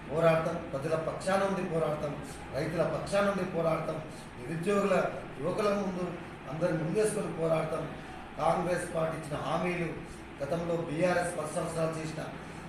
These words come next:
ఆ, మోసాలను ఎండగడుతూ ప్రజల్లోకి తీసుకెళ్లి పార్టీని బలోపేతం చేయడానికి కృషి చేస్తానని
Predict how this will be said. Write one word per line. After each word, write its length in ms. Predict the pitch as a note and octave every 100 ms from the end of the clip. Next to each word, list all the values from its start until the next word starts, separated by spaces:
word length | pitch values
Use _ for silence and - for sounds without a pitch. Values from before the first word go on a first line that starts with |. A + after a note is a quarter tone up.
| - -
ఆ, 160 | C3 C3
మోసాలను 760 | F3 F#3 F#3 F3+ E3+ C#3+ -
ఎండగడుతూ 580 | D#3+ A3 G#3+ G3+ G3+ F3+ - - - A#2+
ప్రజల్లోకి 680 | C3+ E3 G3 F#3+ G3 G3 F#3+
తీసుకెళ్లి 520 | F#3 G3 F#3 E3 - - - B2+
పార్టీని 340 | E3 G3 F3+
బలోపేతం 520 | C3 E3 A3 G#3+ G3+
చేయడానికి 540 | F#3 F3+ D3 C#3+ D#3+ D3+ - - - -
కృషి 240 | D3 D3
చేస్తానని 520 | D#3+ D#3 C#3+ C#3+ C#3